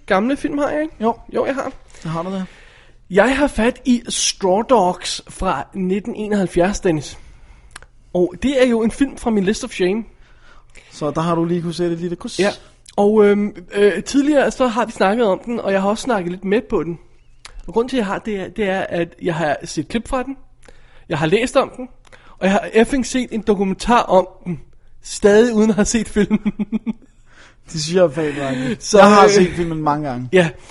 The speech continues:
Speaker 1: så, øhm, om, om hvordan, hvordan det spiller sig ud, det, det kan vi lige komme til om et øjeblik. Jeg vil lige sætte den her film op, og jeg vil gøre det lidt, øhm, jeg vil, jeg vil gøre det på en, øh, jeg, jeg vil have nogle ting med her. Fordi Dennis, dem skal vi bruge, når vi skal snakke om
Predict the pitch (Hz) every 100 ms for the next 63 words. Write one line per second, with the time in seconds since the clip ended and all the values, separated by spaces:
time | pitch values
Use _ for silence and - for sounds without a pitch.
0 | - - - - 190 175 180 175 180 -
1 | - 196 202 180 185 208 180 214 247 254
2 | 262 - - - 214 202 202 196 233 202
3 | 240 233 190 190 185 175 190 156 143 147
4 | 143 139 - - - - - - 208 214
5 | 294 330 269 - 277 254 294 226 220 -
6 | - - - - - - - - - -
7 | - 202 196 202 208 233 262 220 220 196
8 | 185 180 180 196 180 190 190 185 208 220
9 | 220 202 160 180 185 - 185 202 196 190
10 | 208 214 - - 202 233 208 165 - -
11 | _ _ _ - 185 185 180 226 277 -
12 | - _ _ 240 - 240 202 180 214 208
13 | - 185 165 180